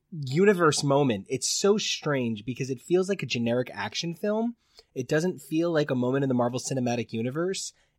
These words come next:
It feels like this even could have been a cute moment on another show. It's completely Coulson wish fulfillment. It just doesn't feel like this makes sense in his narrative here.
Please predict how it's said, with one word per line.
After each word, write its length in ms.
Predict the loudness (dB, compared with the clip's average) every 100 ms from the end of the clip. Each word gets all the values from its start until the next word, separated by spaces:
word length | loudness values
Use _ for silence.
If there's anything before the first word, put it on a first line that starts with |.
| -6
It 160 | -2
feels 200 | 0 2
like 140 | 0 -2
this 180 | -4 0
even 240 | 0 0
could 160 | -2 -2
have 160 | -2
been 340 | -2 0 0 -4 -10 _ _ _ -8
a 100 | -8
cute 400 | -8 -2 -2 -2
moment 400 | 0 2 4 2 0
on 160 | 0
another 280 | 2 2 0
show. 300 | 0 2 2
It's 140 | 2 0
completely 480 | 0 0 -2 0
Coulson 500 | -2 2 0 0 -2
wish 280 | 0 0 0
fulfillment. 560 | -4 -4 -4 -4 -8 -14 -8
It 160 | -6
just 380 | 4 4 4 0
doesn't 420 | 4 4 2 -4
feel 420 | -8 0 4 4 4
like 280 | 0 0 0
this 300 | 0 0 -2
makes 420 | -2 -2 -2 -4
sense 320 | -2 -2 -2
in 220 | -6 -6
his 300 | -6 -6 -6
narrative 480 | -6 -2 -2 -2 -4
here. 400 | -8 -10 -12 -18